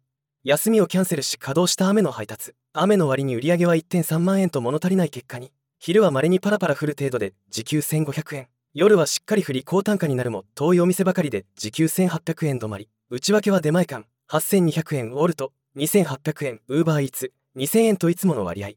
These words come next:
だが、その裏でUber Eatsがまた何かやらかしていたようです。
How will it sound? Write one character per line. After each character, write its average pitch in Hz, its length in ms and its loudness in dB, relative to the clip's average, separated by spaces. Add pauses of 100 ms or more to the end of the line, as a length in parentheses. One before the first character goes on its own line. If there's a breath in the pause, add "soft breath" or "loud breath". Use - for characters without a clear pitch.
(260)
だ 143 160 -2
が、 135 180 -4 (200)
そ - 160 -2
の 175 100 4
裏 190 140 4
で 156 100 2
Uber 190 320 2
Eats 185 180 -2
が 151 80 -2
ま 123 120 -4
た 165 100 -2
何 196 180 2
か 151 80 -6
や 113 120 -4
ら 135 60 -2
か 165 100 -4
し - 40 -4
て - 80 -4
い 160 60 -2
た 156 100 -6
よ 143 100 -4
う - 20 -4
で 107 80 -12
す。 - 200 -12